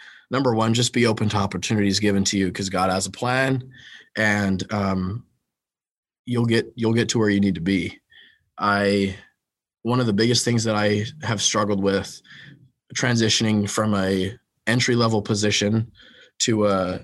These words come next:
a managerial position is just professionalism. The way you hold yourself is very important to, to yourself, your reputation, the business's reputation, and your community. People need to recognize that you are,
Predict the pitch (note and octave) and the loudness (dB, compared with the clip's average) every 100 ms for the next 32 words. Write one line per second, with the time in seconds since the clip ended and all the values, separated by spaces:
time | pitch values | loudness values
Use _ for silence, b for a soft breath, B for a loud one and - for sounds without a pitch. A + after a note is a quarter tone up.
0 | - - G#2+ G#2+ A2 G2+ G2+ A#2+ G#2 F2+ | -14 -10 -4 0 0 0 0 2 2 0
1 | G2 G2 - G#2+ G2 G2 F#2 F2+ - - | -2 0 0 0 2 2 2 0 -2 -6
2 | - A#2+ A#2+ - - F#3 - G#2 F#2+ F2+ | -6 -2 0 -2 0 0 0 2 0 0
3 | F#2 F#2 G#2+ A#2 G2+ G#2 G#2+ G#2 F#2+ F#2+ | -2 0 2 2 2 2 2 0 -2 0
4 | G2 - B B B B G#2+ A#2+ A#2 G2+ | -2 -2 B B B B 0 2 2 2
5 | G#2 F2+ - - A2+ G#2+ G2+ F#2 F#2+ A#2 | 0 0 -2 -2 0 4 2 0 -2 0
6 | G#2+ - G#2 A#2+ - G#2 G#2 A2 G2+ G#2 | 2 2 0 0 0 2 2 0 0 2
7 | G#2 A#2 A2 F#2+ G2 G#2+ G2+ A2+ G#2+ G2+ | 2 2 0 2 0 0 -2 0 -2 -2
8 | F#2+ G#2 - G2+ G2+ F#2+ G2 F#2+ F2+ E2+ | -2 -2 0 0 0 -2 -2 0 0 -4
9 | - B B B B B - A#2+ A2 G#2+ | -8 B B B B B -2 -2 2 2
10 | G#2 G#2 - G2+ G2 F#2+ G2 F#2+ G2 F#2+ | 2 2 0 0 0 0 0 0 0 0
11 | G2 G2 F#2 E2+ F2 G2 | 2 2 0 0 -2 -8